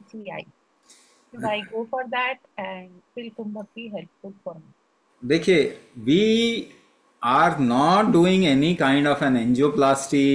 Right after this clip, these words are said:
Speaker 2: any kind of a bypass surgery, हम तो नहीं कर रहे ना। जो हम दवाई भी आपको नहीं दे रहे, तो दवाई के लिए आप हमसे क्यों पूछ रहे हैं, सर्जरी के लिए हमसे क्यों पूछ रहे हैं? पहली बात।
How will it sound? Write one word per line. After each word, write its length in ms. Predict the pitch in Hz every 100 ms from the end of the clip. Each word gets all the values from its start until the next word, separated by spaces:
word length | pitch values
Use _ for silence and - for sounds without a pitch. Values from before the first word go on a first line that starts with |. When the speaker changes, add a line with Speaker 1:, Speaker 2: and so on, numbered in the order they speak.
| 139 135
Speaker 2:
any 240 | 117 139 143
kind 320 | 127 127 123
of 180 | 123 127
a 80 | 123 120 107 -
bypass 520 | 98 110 123 135 135
surgery, 280 | 139 127 143
हम 160 | 120 131
तो 100 | 180
नहीं 180 | 156 180
कर 160 | 139
रहे 140 | 104 98
ना। 220 | 123 - - _ _ _ _ _ _ _ _ _ _ - - _ _ _ _ -
जो 520 | 98 139 185 196 196
हम 260 | - 170 160
दवाई 380 | 127 139 190
भी 100 | 202
आपको 260 | 202 180 185
नहीं 160 | 156 143
दे 140 | 127
रहे, 300 | 123 - - _ _ _ _ _ _ _ _ _ _ -
तो 80 |
दवाई 440 | 202 143 139 190 262
के 120 | 294
लिए 120 | 285 285
आप 180 | 285
हमसे 280 | 214 208 220
क्यों 180 | 214 196
पूछ 300 | 170 147 -
रहे 100 | 185
हैं, 60 | 214
सर्जरी 440 | 196 180 226 240
के 80 | 208
लिए 140 | 214 214
हमसे 240 | 180 185
क्यों 160 | - 139
पूछ 220 | 110 -
रहे 100 | -
हैं? 100 | _ _ _ _ _ _ _ _ _ _ _ _ _ _ _ _ _ _ _ _ _ _ _ _ _ _ _ _ _ _ _ _ -
पहली 240 | 143 147 131
बात। 240 | 92 -